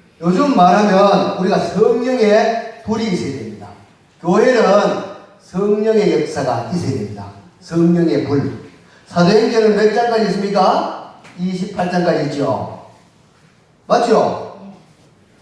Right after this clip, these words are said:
이십구 장은 저와 여러분이 성령의 역사를 써 내려가야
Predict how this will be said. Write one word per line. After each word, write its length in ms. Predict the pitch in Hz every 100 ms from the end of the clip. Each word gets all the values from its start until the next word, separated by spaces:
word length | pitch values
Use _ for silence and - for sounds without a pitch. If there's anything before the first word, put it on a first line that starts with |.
| _ 190
이십구 520 | 220 254 269 - 247
장은 720 | 269 277 285 285 - - -
저와 480 | 202 220 220 - 175
여러분이 840 | 220 233 214 214 262 269 - - -
성령의 520 | 175 180 180 180 156
역사를 680 | 143 147 147 156 156 - -
써 240 | - 151
내려가야 500 | 143 190 185 127 123